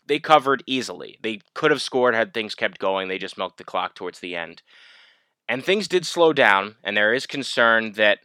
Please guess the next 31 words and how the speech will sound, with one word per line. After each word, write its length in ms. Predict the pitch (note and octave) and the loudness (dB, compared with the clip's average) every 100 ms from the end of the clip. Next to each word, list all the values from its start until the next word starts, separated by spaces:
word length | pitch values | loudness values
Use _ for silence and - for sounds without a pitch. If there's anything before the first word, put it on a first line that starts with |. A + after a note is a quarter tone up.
| _ _ _ | _ _ _
they 100 | - | -8
seem 280 | G#2 - C3 | -8 -6 -4
to 80 | A#2+ | -4
look 360 | A2+ A#2 - - _ _ _ _ | -2 -2 -2 -12 _ _ _ _
a 80 | - | -8
whole 280 | - - C#3 | -6 0 0
<laughs> 160 | - - | -2 0
heck 200 | - - | 0 2
of 80 | |
a 60 | C3 | 2
lot 320 | B2+ A2+ G#2+ | 4 4 2
better 360 | A#2+ A2+ G#2+ G2+ _ - - - - | 2 4 2 0 _ -20 -20 -20 -8
in 340 | A2+ A2 A2 | -4 -2 -2
the 80 | G#2 | -6
second 420 | - D3 C3+ B2 | -2 -2 0 -6
quarter 320 | - A#2+ A2 | -2 -2 -2
than 140 | G#2 G#2 | -4 -6
they 100 | G2 | -8
do 280 | F2+ A2 G#2 | -6 -4 -4
in 80 | |
the 120 | F#2+ G#2 | -2 0
other 180 | G2+ | 0
quarters, 600 | F#2 G#2 F2+ G#1 - - - _ _ - | -2 -6 -12 -12 -14 -16 -18 _ _ -14
because 300 | F#2 G#2+ F#2+ | -8 -6 -4
so 160 | B2+ | -2
far 260 | A2+ A#2 G#2+ | -2 2 2
now 300 | G#2 G2+ G2 | 6 6 6
they've 160 | F#2+ E2+ | 2 -6
scored 300 | - G2+ F#2 | -8 -8 -6
four 260 | - B2+ | -4 -4
touchdowns 800 | - B2+ A2+ - G#2 G2+ G2 - | 0 -2 -2 0 2 2 -2 -10